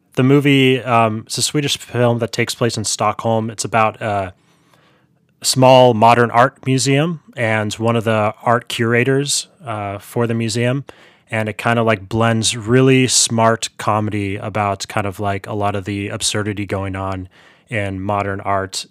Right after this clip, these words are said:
and someone who's kind of right in the middle of all of that that's happening.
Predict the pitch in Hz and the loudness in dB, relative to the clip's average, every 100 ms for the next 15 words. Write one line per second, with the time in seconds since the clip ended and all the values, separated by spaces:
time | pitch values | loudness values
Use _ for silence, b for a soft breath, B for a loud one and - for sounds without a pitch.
0 | - 104 95 92 90 - - 113 104 98 | -10 -8 -8 -8 -10 -8 -4 -2 -2 -4
1 | 104 - 104 95 - 98 107 101 107 101 | -6 -4 -4 -4 -8 -2 0 0 -4 -8
2 | 95 95 95 92 90 _ _ _ - 101 | -8 -6 -6 -8 -10 _ _ _ -12 -6
3 | 98 95 90 98 90 - 95 98 87 90 | -4 -4 -6 -8 -8 -12 -8 -8 -8 -10
4 | 90 | -12